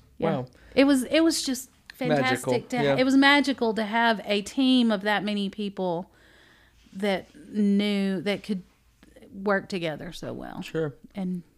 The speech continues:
Speaker 2: Um,
Speaker 1: and get on the same page.
Speaker 2: Well, I'm sure that provided you a lot of, um,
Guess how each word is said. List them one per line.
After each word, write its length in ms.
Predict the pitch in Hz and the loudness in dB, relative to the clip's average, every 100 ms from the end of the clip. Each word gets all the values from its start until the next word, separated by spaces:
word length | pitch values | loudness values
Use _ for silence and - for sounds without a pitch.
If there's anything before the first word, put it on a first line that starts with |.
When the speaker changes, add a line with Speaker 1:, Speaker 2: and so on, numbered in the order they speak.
| _ _ _ _ _ _ _ - | _ _ _ _ _ _ _ -4
Speaker 2:
Um, 480 | 139 135 123 123 - - | 0 2 2 0 -6 -2
Speaker 1:
and 200 | 214 196 | -2 2
get 140 | 240 | 2
on 140 | 208 185 | 4 0
the 80 | |
same 240 | 175 185 170 | -2 -4 -4
page. 420 | 170 98 - - - - - - - - - | -6 -8 -10 -16 -20 -20 -20 -20 -20 -20 -4
Speaker 2:
Well, 180 | 170 175 | 2 4
I'm 140 | 175 | 4
sure 220 | 170 196 | 2 2
that 180 | 175 147 | 4 2
provided 480 | 147 131 135 135 117 | 0 2 2 2 -2
you 160 | 113 110 | -2 0
a 20 | |
lot 260 | 104 113 | 0 0
of, 340 | 117 104 - - - - | 0 -4 -10 -20 -18 -8
um, 520 | 117 113 117 110 113 | -4 -2 -2 -2 -8